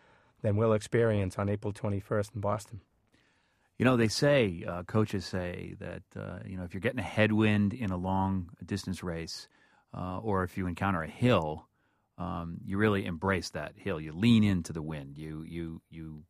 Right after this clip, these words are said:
Speaker 2: you, you take it on, um, as a way to get through it. Um, have you leaned into the changes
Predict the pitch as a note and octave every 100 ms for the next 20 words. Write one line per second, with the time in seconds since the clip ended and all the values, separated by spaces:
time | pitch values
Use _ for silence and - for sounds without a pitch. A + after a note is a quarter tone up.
0 | _ - E2 D#2+ _ - - - A2 G#2+
1 | F#2+ E2+ B1+ A1 - _ _ _ - G2
2 | F#2 E2+ E2 E2 - F2 F2 F2+ E2+ D#2+
3 | E2+ - G#2+ F#2+ D2+ - _ _ _ _
4 | - - A1 - - - G#2+ A#2+ C#3+ C3
5 | A2+ A2+ C3 C3 A#2+ B2+ C3+ C3 B2+ A2
6 | G2+ - A#2 A#2+ B2 C#3+ C#3+ - -